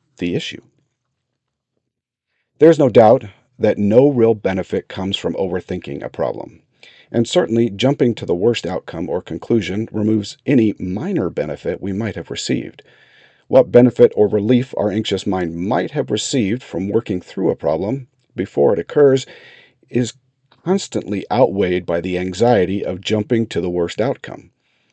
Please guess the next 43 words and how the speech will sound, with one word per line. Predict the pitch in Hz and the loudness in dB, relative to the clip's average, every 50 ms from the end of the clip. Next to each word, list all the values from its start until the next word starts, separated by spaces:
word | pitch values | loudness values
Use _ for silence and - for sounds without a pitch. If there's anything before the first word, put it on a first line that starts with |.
| _ _ _ _ _ _ _ _ _ - | _ _ _ _ _ _ _ _ _ -2
Now | - 110 117 139 | 2 4 6 6
we | 143 139 117 | 6 6 4
have | 120 - - | 2 0 0
escalated | - 120 123 - - - 117 110 107 104 90 90 | 0 0 0 0 0 0 2 2 2 0 -2 -4
a | 95 | -4
future | - - - - 101 - - - | -6 -4 -4 -4 -4 -4 -4 -6
problem | - - 92 85 82 85 95 107 117 | -4 -2 -2 0 0 -2 -2 -4 -4
to | - - - 107 | -2 0 2 4
a | |
level | 107 120 123 117 123 123 110 | 6 6 8 8 8 8 8
where | 107 110 104 | 6 4 4
our | - - - - | 2 0 0 0
anxious | 117 135 135 - - 131 123 - - - | 0 0 0 0 -2 -2 -2 -4 -6 -8
and | - 104 104 | -6 -4 -4
depressed | 104 - - 113 110 110 - - | -4 -4 -2 -2 -2 -4 -4 -6
mind | 101 101 95 90 107 123 131 131 127 _ _ _ - | -6 -4 -4 -2 -2 -2 -4 -4 -8 _ _ _ -4
feels | - 104 104 101 - | -2 -2 -2 -2 -4
worse | 113 123 165 170 151 170 180 - - - _ _ _ _ _ | 0 2 4 4 4 4 0 -4 -12 -14 _ _ _ _ _
than | - - 82 73 | -14 -14 -12 -12
when | 78 80 | -12 -12
we | 90 107 | -12 -12
started | - - - - - 117 123 - | -12 -10 -8 -8 -8 -8 -8 -6
thinking | 202 220 208 - - - | -6 -8 -8 -8 -10 -10
about | - - - - - | -10 -8 -10 -10 -12
it. | - - _ _ _ _ _ _ _ _ _ _ _ _ _ _ _ _ _ _ _ - | -14 -18 _ _ _ _ _ _ _ _ _ _ _ _ _ _ _ _ _ _ _ 2
Not | - 156 180 | 6 8 8
only | 170 147 139 127 110 | 8 8 6 4 4
do | 104 107 | 2 0
we | 104 98 | 0 -2
dwell | 85 101 104 123 135 139 139 | -2 0 2 4 6 6 4
upon | - 135 135 135 135 | 4 2 2 2 2
those | 131 127 123 | 4 4 4
outcomes | 131 127 117 - - 131 127 123 127 127 - - - | 2 2 0 -2 -4 -2 -2 -2 -4 -6 -10 -10 -4
that | - 110 104 | 0 0 0
are | 107 104 | 2 0
most | 104 107 110 104 - - | 0 0 0 -2 -4 -6
depressing | 98 - - - 113 113 - - 113 113 131 135 131 - | -10 -8 -4 -4 -4 -4 -4 -4 -4 -4 -4 -6 -8 -10
and | - 95 92 87 | -10 -8 -4 -4
weigh | - 82 85 | -4 -4 -4
heaviest | - 110 127 127 147 143 135 - | -4 -2 -2 0 0 0 0 -2
upon | 147 - - 139 131 | -4 -4 -4 -4 -2
our | 127 | 0
minds, | 123 127 131 131 139 139 139 - - | 0 0 0 0 -2 -4 -6 -10 -16